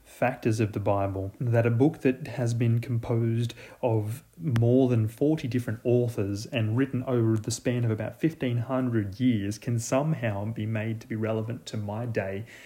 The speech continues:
and my context individually, as well as, as a community of believers or as a community at large. But as we've just been talking about, it really comes down to personal experience. I mean, it can only affect your life as you allow it to. And I'm reminded of the verse in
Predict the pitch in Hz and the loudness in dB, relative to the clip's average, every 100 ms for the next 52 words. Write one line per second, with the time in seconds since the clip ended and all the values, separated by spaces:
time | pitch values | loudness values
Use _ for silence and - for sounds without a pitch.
0 | - - 117 107 104 117 127 - 104 104 | -18 -6 -2 -2 0 -2 -2 -4 -6 -4
1 | 104 98 - - - 123 117 156 160 117 | -4 -4 -8 -16 -4 0 4 4 2 2
2 | 104 101 110 113 101 101 104 98 98 98 | 0 -2 -2 -2 -2 0 0 0 -2 -6
3 | - - 110 101 104 113 107 104 98 92 | -12 -4 0 0 0 2 2 2 0 -2
4 | 98 92 110 147 131 127 123 117 101 101 | -2 2 4 4 4 2 2 0 0 -2
5 | 92 110 113 101 92 92 107 113 107 92 | -6 -4 -2 -2 -2 -4 0 2 2 -2
6 | 104 113 110 117 127 110 107 104 101 101 | -8 -2 0 2 2 2 0 -2 -2 -2
7 | 113 117 117 101 92 95 117 123 143 123 | 0 0 0 -2 -4 -4 -2 0 0 0
8 | 110 101 98 101 107 92 107 95 95 - | -2 -2 -4 -4 -2 -2 -4 -6 -8 -6
9 | 120 117 95 - - 117 107 110 117 120 | -4 -2 -4 -10 -12 -8 -6 -6 -6 -6
10 | 123 139 117 110 110 120 117 - 92 90 | -4 -2 -4 -4 -4 -4 -4 -6 -6 -4
11 | 101 147 160 - 117 107 107 117 113 120 | -4 -4 -4 0 0 0 0 -2 0 -2
12 | 104 104 123 117 - - - 110 113 107 | 0 0 -2 -6 -10 -10 -4 -4 -2 -4
13 | 104 107 113 110 98 98 98 95 - 101 | -2 0 0 0 -2 -2 0 0 -2 -6
14 | 95 | -8